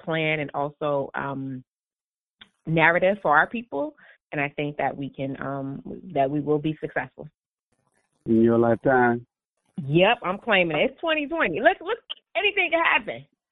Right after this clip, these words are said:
Speaker 1: Like twenty twenty, we're in
Speaker 2: Okay.
Speaker 1: June. It's June first. Look at what has happened in twenty twenty.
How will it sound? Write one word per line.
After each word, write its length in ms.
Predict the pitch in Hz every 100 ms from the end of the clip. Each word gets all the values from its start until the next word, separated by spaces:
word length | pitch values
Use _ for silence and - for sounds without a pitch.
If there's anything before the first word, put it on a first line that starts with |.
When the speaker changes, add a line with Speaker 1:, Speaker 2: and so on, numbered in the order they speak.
| -
Speaker 1:
Like 240 | 185 180
twenty 280 | 311 311 311
twenty, 280 | 302 269 262
we're 200 | 247 226
in 80 |
Speaker 2:
Okay. 120 | 180 190
Speaker 1:
June. 220 | 240 233
It's 220 | 220 156
June 300 | 202 247 254
first. 340 | 254 190 170 170
Look 280 | 175 269 269
at 100 | 226
what 160 | 240
has 140 | 208 202
happened 580 | 202 190 165 151 165 180 180 170
in 140 | 170
twenty 360 | 208 196 196 165
twenty. 440 | 180 131 135 135